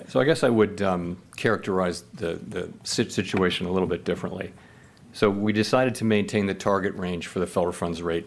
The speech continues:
where it is at five and a quarter to five and a half percent, while continuing to reduce our securities holdings. And we say we're committed to achieving and sustaining a, a stance of monetary policy that's sufficiently restrictive to bring down inflation to two percent over time. We said that.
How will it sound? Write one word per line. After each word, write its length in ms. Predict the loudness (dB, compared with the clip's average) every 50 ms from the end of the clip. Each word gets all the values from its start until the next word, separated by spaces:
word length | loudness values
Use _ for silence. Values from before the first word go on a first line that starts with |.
| -10 -14
where 240 | -4 0 2 2 2
it 80 | 2 0
is 240 | -2 -4 -4 -6
at 80 | -8 -10
five 260 | -4 0 0 0 0
and 60 | 0
a 40 | -4
quarter 240 | -4 -2 0 0 0
to 60 | -2
five 180 | -2 -4 -6 -6
and 100 | -6 -8
a 40 | -6
half 180 | -6 -6 -8 -8
percent, 460 | -8 -6 -6 -4 -4 -4 -6 -6 -10 -14 -20 -20 -20 -20 -20 -20 -20 _ -6
while 140 | -2 -2 -2
continuing 460 | -2 -2 -4 -2 0 0 0 0 -2
to 100 | -2 -2
reduce 380 | -4 -4 -2 -2 -4 -4 0 -2
our 160 | -2 -2 0
securities 500 | -2 -4 -4 0 0 0 0 0 -2 -6
holdings. 480 | -6 -6 -6 -6 -8 -10 -10 -12 -14 -14 -18 -20 -20 -20 -20 -20 -20 -20 -20 -20 -20 -18 -6 -4
And 100 | 0 0
we 100 | 2 2
say 220 | 4 4 4 4
we're 140 | 4 2 -2
committed 420 | -2 0 0 2 2 2 0 0
to 140 | 0 -2 -2
achieving 420 | -2 -2 0 0 2 2 2 0
and 100 | 0 -2
sustaining 640 | -4 -4 -4 -4 -6 -2 -2 0 0 0 -2 -4 -4
a, 120 | -6 -6 -8 -10 -12 -8
a 60 | -6
stance 280 | -4 -2 0 -2 0 -2
of 60 | -2
monetary 420 | -2 -2 -4 -4 -4 -4 -4 -4 -2
policy 360 | -2 -4 -4 -4 -4 -4 -4
that's 180 | -4 -4 -4
sufficiently 460 | -6 -6 -4 -4 -4 -2 -4 -4 -4 -4
restrictive 480 | -6 -6 -4 -4 -4 -4 -4 -6 -8
to 80 | -8 -6
bring 280 | -4 -4 -4 -4 -6
down 200 | -6 -6 -6 -6
inflation 420 | -6 -8 -6 -6 -6 -6 -6 -8 -6
to 0 |
two 160 | -4 -4 -6
percent 300 | -6 -6 -8 -8 -8 -8
over 120 | -8 -10
time. 240 | -10 -10 -10 -10 -10 -12 -12
We 100 | -8 -6
said 240 | 0 0 0 0 0
that. 180 | -6 -10 -12